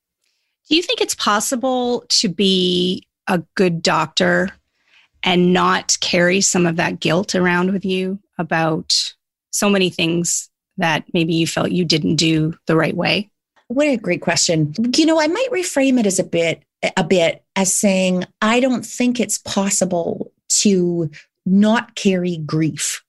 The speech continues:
Speaker 2: I don't think it's possible to be a good doctor and not carry uncertainty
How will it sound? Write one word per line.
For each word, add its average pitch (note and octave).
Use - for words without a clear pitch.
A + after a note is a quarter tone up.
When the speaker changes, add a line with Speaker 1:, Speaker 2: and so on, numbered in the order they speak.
Speaker 2:
I F3+
don't F#3+
think G3+
it's G3
possible E3
to G#3+
be G3
a F3+
good D#3+
doctor D#3+
and D3+
not E3
carry E3
uncertainty F3+